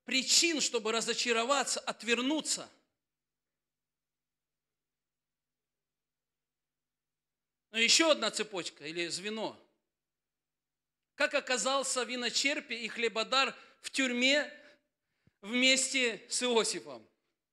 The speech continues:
Как? В один из дней фараон просто стал недовольный своим виночерпием и хлебодаром. Говорит: "Слушай, вы мне надоели, идите в тюрьму". Может быть, у него было плохое настроение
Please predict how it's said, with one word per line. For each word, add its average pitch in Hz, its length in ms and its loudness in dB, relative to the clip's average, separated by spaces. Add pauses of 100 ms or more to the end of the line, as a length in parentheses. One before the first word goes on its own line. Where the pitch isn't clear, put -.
(500)
Как? - 340 -2 (2000)
В 185 40 -4
один 339 320 4
из 277 140 4
дней 294 500 -2 (340)
фараон 294 460 4
просто 330 340 2
стал 320 320 6
недовольный 285 720 6
своим 262 380 2
виночерпием 262 680 0
и - 20 -2
хлебодаром. 240 580 0
Говорит: 220 120 -8
"Слушай, 233 240 -2
вы 247 100 -2
мне 240 160 0
надоели, 247 480 2
идите 220 280 -4
в - 80 -18
тюрьму". 220 420 -4 (180)
Может 269 200 0
быть, 269 120 -2
у 269 40 2
него 269 240 2
было 254 260 2 (340)
плохое 269 380 0
настроение 262 800 2